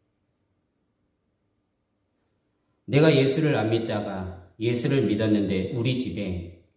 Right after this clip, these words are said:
고난이 찾아왔습니다. 그럼 예수가 필요 없습니까?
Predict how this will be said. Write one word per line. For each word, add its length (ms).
고난이 500
찾아왔습니다. 880
그럼 160
예수가 400
필요 240
없습니까? 640